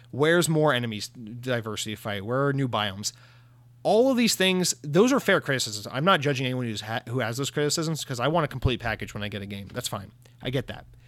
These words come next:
But all those things will be addressed and will be added, and I'm fine with it. And I understand this game is meant to be a ten-year platform and not a one-and-done game. So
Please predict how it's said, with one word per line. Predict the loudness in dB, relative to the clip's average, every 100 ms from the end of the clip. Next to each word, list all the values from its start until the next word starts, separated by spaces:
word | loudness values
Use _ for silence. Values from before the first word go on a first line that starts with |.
| -20 -20 -20 _ -20 _
But | -4 0 0
all | 2 4 6
those | 6 6
things | 2 0 0
will | 0
be | 2
addressed | 2 2 2 2 -2
and | -4
will | -4
be | -2 -2
added, | -2 -2 -4
and | -6 -6
I'm | -8
fine | -4 -4 -4
with | -6
it. | -4 -4
And |
I | -4
understand | -6 -4 -4 -6
this | -6
game | -6 -4 -4
is | -6
meant | -6 -6
to | -6
be | -6
a | -8
ten-year | -6 -6 -6
platform | -4 -4 -4 -4 -4 -4
and | -4
not | -6
a | -6
one-and-done | -8 -6 -6 -6 -6 -8
game. | -6 -4 -4 -4
So | -2 -4